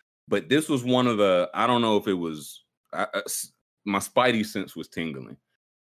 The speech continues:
Like, as soon as I picked up my phone, like, my whole timeline was like, "Twenty-two seconds ago." Like, "What?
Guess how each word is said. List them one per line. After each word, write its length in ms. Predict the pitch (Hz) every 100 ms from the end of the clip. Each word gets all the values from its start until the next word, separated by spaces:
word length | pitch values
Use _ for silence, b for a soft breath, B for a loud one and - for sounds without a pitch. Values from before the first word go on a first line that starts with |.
| -
Like, 220 | 92 92
as 140 | -
soon 240 | - 147 180
as 120 | 151
I 100 | 139
picked 340 | 135 151 127
up 140 | 127 -
my 140 | 107
phone, 560 | 110 113 95 73 64 - _ _ -
like, 160 | 95
my 160 | 90 101
whole 260 | 135 127 117
timeline 640 | - 113 104 98 90 80
was 120 | 85
like, 280 | 87 78 - _ _ _ _ _
"Twenty-two 560 | - 139 143 131 - 123
seconds 440 | - 110 - 87
ago." 300 | 95 87 87
Like, 180 | 82 71 -
"What? 360 | 87 143 147